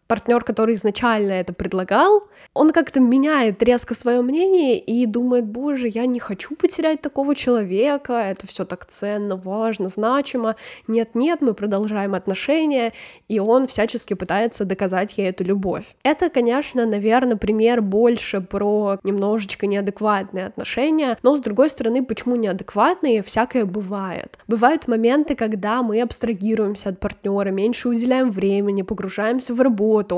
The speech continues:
Это даже процесс и цикл отношений, так что все в порядке, можно просто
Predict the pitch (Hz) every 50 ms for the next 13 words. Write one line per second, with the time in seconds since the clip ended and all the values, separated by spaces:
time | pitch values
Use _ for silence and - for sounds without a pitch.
0 | 190 - - - 262 262 311 277 311 311 302 277 294 277 254 277 - 247 254 254
1 | - - 320 320 320 302 285 - - 233 226 - - - 302 294 - 254 240 208
2 | 202 226 233 - - 294 285 254 220 185 165 - - - 240 254 - - - 285
3 | 277 269 262 262 - - - _ - - - 269 269 269 - 247 220 196 196 220
4 | 294 330 320 - - - 285 285 277 269 240 208 170 196 233 262 247 240 233 226
5 | 220 208 208 196 - - - - 220 262 320 302 - - 294 269 285